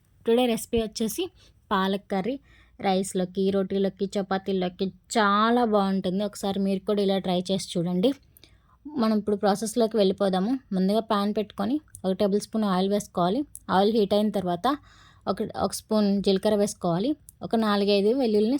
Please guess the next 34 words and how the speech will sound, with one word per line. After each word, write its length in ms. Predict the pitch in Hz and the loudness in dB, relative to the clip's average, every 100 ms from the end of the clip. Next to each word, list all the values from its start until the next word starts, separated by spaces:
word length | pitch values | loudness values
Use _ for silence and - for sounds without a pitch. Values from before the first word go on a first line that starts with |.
| 247 | 0
సన్నగా 300 | 208 220 226 | 0 2 2
చాప్ 220 | 220 190 - | 2 0 0
చేసుకొని 300 | 202 - 190 180 | -4 -2 -4 -2
అయితే 160 | 180 226 | -2 0
వేసుకోవాలి. 520 | 202 - 196 175 202 311 - - - | -2 -4 -6 0 2 0 -4 -20 -16
ఇలా 200 | 160 277 339 | 2 6 6
వేసుకున్న 320 | 247 247 247 233 | 6 2 0 2
తర్వాత 240 | 202 180 285 339 220 | 2 0 -2 -4 -4
ఒకసారి 380 | 196 - 190 233 349 - | -4 0 2 2 -2 -2
మొత్తాన్ని 420 | 208 196 202 240 370 - - - | -2 0 -2 -2 -2 -8 -16 0
కలుపుకోవాలండి. 760 | 202 196 - 214 196 180 196 339 - _ - - | 2 2 4 6 6 4 0 -2 -6 _ -20 0
ఇలా 100 | 254 302 | 4 4
కలుపుకున్న 360 | 247 208 - 220 | 4 4 2 0
తర్వాత 180 | 202 208 | 2 0
ఇక్కడ 140 | 294 277 | 0 2
నేను 140 | 285 277 | 4 4
పాలకూర 420 | 208 208 214 262 349 | 4 4 4 4 6
ఒక 100 | 330 220 | 4 2
కట్టన్-, 280 | 196 240 240 - | 4 2 0 -4
ఒక 60 | - - | -2 0
పెద్ద 140 | 196 202 | 0 0
కట్టను 300 | 214 208 214 208 | 0 0 0 -2
తీసుకొని 300 | - 202 226 | -2 -2 2
ఇలాగ 180 | 226 208 247 | 2 2 0
సన్నగా 320 | 220 208 233 247 | 0 2 2 2
చాప్ 220 | 190 - | 0 2
చేసుకున్నానండి. 640 | 202 - - 185 175 196 349 - | -2 -2 -2 -2 0 0 -2 -4
సా-, 180 | 202 190 - - | -6 -6 -10 -6
చాప్ 200 | 202 190 - | -4 -2 -4
చేసుకొని 300 | 220 - 233 | -4 -2 -4
ఇక్కడ 140 | 269 262 269 | -2 -4 0
నేను 160 | 269 415 - - - 190 - | -2 -2 -10 -20 -18 0 4
ఆయిల్లో 300 | 202 202 208 196 | 6 8 6 4
వేసాను. 340 | 196 185 262 | 2 0 0